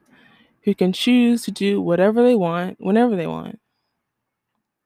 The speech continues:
It is simply our beliefs that hold us back,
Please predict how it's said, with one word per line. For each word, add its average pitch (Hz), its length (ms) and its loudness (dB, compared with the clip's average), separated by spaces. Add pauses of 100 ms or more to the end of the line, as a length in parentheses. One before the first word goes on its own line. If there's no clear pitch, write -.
(1600)
It 196 140 -2
is 202 140 0
simply 214 420 -2
our 185 160 -4
beliefs 208 720 -6
that 170 120 -6
hold 175 260 -6
us 165 160 -12
back, - 640 -12